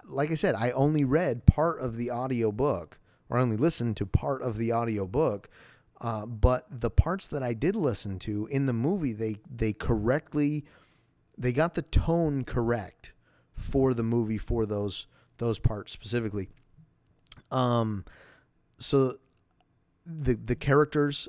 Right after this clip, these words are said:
uh, amazing. The actors, it was so well acted. And I think so well casted too, especially for Timothée Chalamet. Uh, his character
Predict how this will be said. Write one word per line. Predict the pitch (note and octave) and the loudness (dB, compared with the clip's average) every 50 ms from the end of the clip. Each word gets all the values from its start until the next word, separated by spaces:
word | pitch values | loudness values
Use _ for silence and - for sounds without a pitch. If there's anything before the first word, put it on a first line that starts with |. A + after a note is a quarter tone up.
| - - | -10 -8
uh, | C3+ C3 - | -8 -6 -2
amazing. | B2 A#2+ A#2 A#2 B2 C3 B2+ A2+ B2 B2 A#2 G#2+ | -2 0 2 2 2 2 0 0 0 -2 -2 -2
The | A2+ A#2+ - - | -4 -6 -6 -6
actors, | G#2+ A2 B2 - - B2+ G#2+ F#2+ - - - | -6 -6 -6 -6 -4 -4 -4 -4 -4 -8 -8
it | A#2+ A#2 | -8 -4
was | A#2 A2+ - | -4 -2 -2
so | - - - - C3 B2+ C3 C3 | -2 -2 0 2 2 4 4 4
well | C3 B2 A#2 A2 A2 A2+ A2+ A2+ A2+ A2+ A2+ - | 4 2 2 2 2 2 2 2 0 0 -2 -4
acted. | - A2 A2 G#2+ - - G#2 G2 F#2+ | -4 -6 -6 -6 -6 -6 -6 -6 -6
And | A#2+ A#2+ | -2 -2
I | B2 A#2 A2 | 0 -2 -2
think | - - G3 F#3+ C3+ - - - - - - _ | -2 -2 -2 -2 -2 -4 -8 -16 -20 -20 -20 _
so | - - - - - D3 C#3+ C#3+ D3 | -10 -8 -6 0 2 4 6 6 4
well | C#3+ C3+ A#2+ A#2+ A#2+ A#2+ A#2+ B2 A#2 - - | 4 2 2 0 0 0 0 -2 -2 -4 -4
casted | - - - - C3 D#3 E3 D#3+ - - G#2+ F#2+ F2+ - | -2 -2 -2 -2 -2 -2 -2 -4 -4 -6 -6 -8 -6 0
too, | - D3+ C#3+ B2+ B2+ | 2 4 4 4 2
especially | A#2+ - - - - D3 E3 G3 F#3 - F3 D3 B2+ A#2 A2 A2+ A2 G#2 - - - - - - - _ - | -2 -4 -4 -4 -2 -2 0 0 0 0 0 2 2 2 2 0 -2 -2 -6 -16 -20 -20 -20 -20 -20 _ -20
for | - - - - C3+ C3 C3 B2+ B2+ B2 B2 A#2+ A#2 A#2 A2+ G#2+ A2 - _ _ - - | -18 -6 2 4 4 6 6 4 4 4 4 4 4 4 2 0 -2 -8 _ _ -8 0
Timothée | - D3 C#3+ B2 - C3+ B2 | 2 2 2 4 2 0 0
Chalamet. | - - C3 A#2+ A#2+ A2+ A#2 B2 B2 B2 A#2+ A#2+ A2 - - - - - _ _ _ _ - | 2 2 2 2 2 0 0 2 2 2 2 0 -2 -4 -8 -20 -20 -20 _ _ _ _ -4
Uh, | - A#2 A2+ G#2+ | -4 -2 -2 -2
his | G#2+ G#2+ C#3+ F3 F#3+ - | 0 2 2 2 2 0
character | - - C3+ A#2 G#2 G2 - - - G2 A2 C3+ C#3+ - | -4 -4 -2 -2 -2 -4 -6 -6 -6 -4 -4 -6 -8 -12